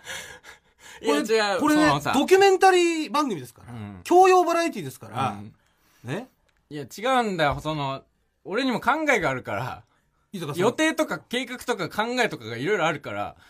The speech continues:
Speaker 2: いや、だから、
Speaker 1: 話せないこともある。
Speaker 2: いや、その予定とか、そういう、
Speaker 1: 違う。
Speaker 2: いろいろ言われても、
Speaker 1: うん。
Speaker 2: 何のこと言われてんのか分かんないから、まず。
Speaker 1: うん。うん。
Speaker 2: 隠してんの？だから。
Speaker 1: いや、違う。隠してるけど。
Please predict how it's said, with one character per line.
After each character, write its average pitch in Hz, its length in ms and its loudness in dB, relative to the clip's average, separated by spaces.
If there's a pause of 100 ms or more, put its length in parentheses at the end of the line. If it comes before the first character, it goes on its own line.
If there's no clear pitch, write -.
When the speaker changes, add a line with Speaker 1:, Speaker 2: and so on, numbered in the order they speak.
(180)
Speaker 2:
い 240 40 -2
や、 220 60 0
だ 196 80 2
か 285 60 4
ら、 339 80 6
Speaker 1:
話 359 80 2
せ 330 100 4
な 302 80 6
い 220 40 4
こ 214 120 0
と 175 80 0
も 190 140 4
あ - 40 2
る。 349 80 2
Speaker 2:
い 359 40 4
や、 349 140 2
そ 359 80 -2
の 226 100 2
予 147 100 0
定 - 40 -14
と 131 60 -20
か、 - 60 -18
そ 233 120 -6
う - 20 -2
い 208 60 0
う、 185 60 0
Speaker 1:
違 185 40 -6
う。 151 180 -12
Speaker 2:
い 220 140 -8
ろ 277 100 -2
い - 20 -2
ろ 269 60 -4
言 214 120 -2
わ 247 80 4
れ 233 40 0
て 247 80 -6
も、 160 280 -4
Speaker 1:
う 143 60 -14
ん。 135 160 -10
Speaker 2:
何 311 200 -2
の 311 120 -2
こ 190 80 -8
と 160 60 -6
言 151 80 -6
わ 139 80 -4
れ 135 60 -6
て 143 60 -10
ん 139 40 -8
の 139 60 -10
か 107 60 -16
分 113 120 -14
か 143 100 -6
ん 131 100 -6
な 98 80 -18
い 90 40 -20
か 92 80 -20
ら、 92 180 -20
ま 117 160 -16
ず。 110 60 -16 (280)
Speaker 1:
う - 20 -14
ん。 110 40 -14
う 107 40 -14
ん。 107 100 -16 (800)
Speaker 2:
隠 247 120 -6
し - 80 -2
て 330 80 -2
ん 160 60 -4
の？ 117 80 -10
だ 113 80 -10
か 101 80 -20
ら。 92 60 -20 (380)
Speaker 1:
い 151 60 -6
や、 160 60 -2
違 175 60 -2
う。 - 20 2
隠 165 60 0 (680)
し - 80 -2
て 156 80 -4
る 127 100 -4
け 127 100 -6
ど。 110 300 -4